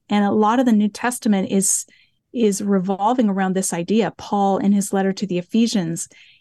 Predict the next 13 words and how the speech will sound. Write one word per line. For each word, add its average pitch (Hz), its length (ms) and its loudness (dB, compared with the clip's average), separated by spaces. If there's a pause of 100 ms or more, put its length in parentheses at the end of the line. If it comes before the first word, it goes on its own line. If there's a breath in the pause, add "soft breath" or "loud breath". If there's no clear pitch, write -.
is 226 240 0
letting 220 340 4
them 202 180 6
know 240 200 4
the 220 120 0
dividing 220 640 2
wall 240 240 2
of 220 80 -4
hostility 233 640 0
has 196 160 0
been 185 200 -4
broken 202 380 0
down. 208 540 -2